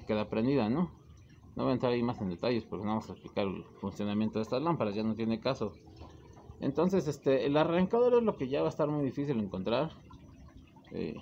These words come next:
o, o, o la balastrita que lleva, ¿no? En, en su defecto. Que en este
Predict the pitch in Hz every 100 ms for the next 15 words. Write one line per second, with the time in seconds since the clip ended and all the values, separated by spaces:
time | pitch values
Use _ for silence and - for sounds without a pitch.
0 | - 85 87 87 85 - 104 101 98 87
1 | 87 - - - 95 98 101 107 - 131
2 | 131 131 107 104 117 101 110 135 117 104
3 | - 92 92 - 90 95 101 - 87 -
4 | - - - - - - - - - 101
5 | 104 113 123 143